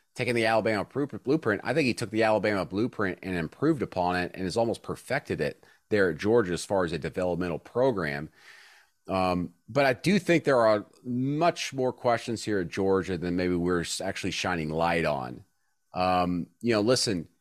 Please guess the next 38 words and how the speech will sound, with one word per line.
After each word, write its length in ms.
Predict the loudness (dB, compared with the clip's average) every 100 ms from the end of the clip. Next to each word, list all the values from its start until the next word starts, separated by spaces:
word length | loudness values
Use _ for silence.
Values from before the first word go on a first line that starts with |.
| _ _
they 120 | 2
lose 360 | 4 6 4 2
Jalen 420 | 2 2 2 -2
Carter 400 | 0 4 4 2
to 40 | 0
the 120 | 0
N 80 | -2
F 160 | -2
L, 120 | 0
of 140 | 0 -4
course, 420 | -4 -4 -4 -10
a 80 | -12
generational 720 | -4 0 4 4 2 0 -4
type 300 | 0 -2 0
defensive 480 | -4 -2 -2 -6 -6
tackle. 500 | -4 -4 -6 -10 -10 _ _ _ _ -8
Bear 340 | 2 4 6
Alexander, 720 | 6 4 4 2 2 2 2
who 140 | 2
is 100 | -2
gonna 160 | -2 -4
step 400 | -2 0 2 2
in 220 | 2 4
there 160 | 4 2
and 80 | 2
maybe 180 | 0
be 140 | 0 0
the 120 | 0
next 280 | -2 -4 -4
big 240 | -2 -2
name, 260 | 0 -2 -2
he 160 | -4
transfers 720 | -4 -2 0 0 0 0 2 2
out 200 | 0 0
to 60 |
U 260 | 2 4 4
S 120 | 4
C. 420 | 0 0 0 -2